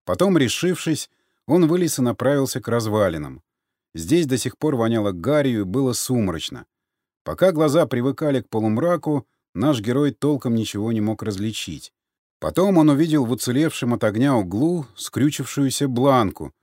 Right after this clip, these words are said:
прикрывающуюся какой-то тряпкой. «Уйди», —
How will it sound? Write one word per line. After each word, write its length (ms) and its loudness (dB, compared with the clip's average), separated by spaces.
прикрывающуюся 920 -2
какой-то 540 -6
тряпкой. 640 -2
«Уйди», — 580 0